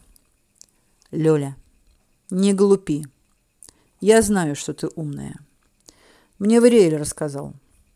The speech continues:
Кстати, здорово ты его облапошила. Но откуда столько наглости?» «Жить захочешь, не так раскорячишься». «Ой, что я несу?»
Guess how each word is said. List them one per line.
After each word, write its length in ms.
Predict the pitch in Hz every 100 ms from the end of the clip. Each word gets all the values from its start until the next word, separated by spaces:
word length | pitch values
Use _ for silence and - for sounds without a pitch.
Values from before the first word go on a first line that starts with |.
| _ _
Кстати, 500 | - - 180 156 - 147 _ _ _ _ -
здорово 580 | 175 170 180 170 175 175
ты 200 | - 190
его 180 | 175
облапошила. 760 | 165 170 175 156 147 - 151 151 _ _ _ _ _ - - _ - _ _ _ _
Но 160 | 180 185
откуда 360 | 147 233 202
столько 360 | 190 214 196 208
наглости?» 580 | 202 165 143 - - - _ _ _ _ _ _ _ - _ _ _ _ _ _ _ _ _ -
«Жить 300 | 208 302 220
захочешь, 600 | 247 254 359 359 208 -
не 120 | 240
так 280 | - 214 -
раскорячишься». 840 | 180 - 180 165 - 175 - 175 - - - _ _ _ _ -
«Ой, 160 | 165 170
что 260 | - -
я 140 | 214 226
несу?» 420 | 220 - 233